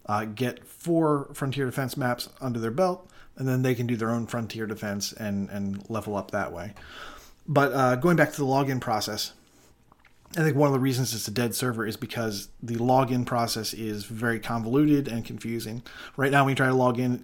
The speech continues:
you either get no ping or you get an outrageous ping. And what you do is, um, once you get into it, uh, and we do have this pinned, so, uh, you can go follow the directions there. But basically, you'll log into Titanfall. You will then log out of Xbox Live.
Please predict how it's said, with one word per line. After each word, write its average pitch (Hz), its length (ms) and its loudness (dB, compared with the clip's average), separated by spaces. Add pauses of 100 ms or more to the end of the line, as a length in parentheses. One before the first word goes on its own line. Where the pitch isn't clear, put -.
(140)
you 131 160 0
either 139 220 4
get 131 240 0
no 135 260 6
ping 208 480 2
or 123 140 0
you 117 100 0
get 120 160 0
an 117 140 -2
outrageous 110 500 -2
ping. 127 340 -8 (460)
And 120 260 0
what 120 140 2
you 120 80 0
do 147 280 6
is, 120 280 2
um, 110 520 -4
once 135 200 0
you 147 60 -2
get 135 160 4
into 160 340 4
it, - 260 0 (300)
uh, 117 200 0
and 120 200 -2
we 123 80 0
do 127 140 2
have 127 180 2
this 120 140 -2
pinned, 110 420 -4
so, 104 420 -6 (560)
uh, 98 60 -4
you 101 140 -2
can 101 80 -2
go 101 160 -2
follow 101 320 0
the 98 60 -4
directions 98 380 -4
there. - 240 -10
But - 140 -14
basically, 143 480 4 (300)
you'll 123 160 0
log 147 260 10
into 143 180 0
Titanfall. 202 640 2 (220)
You 131 100 -2
will 131 100 2
then 123 200 2
log 127 320 4
out 123 160 4
of 123 160 -2
Xbox - 400 -4
Live. 175 480 0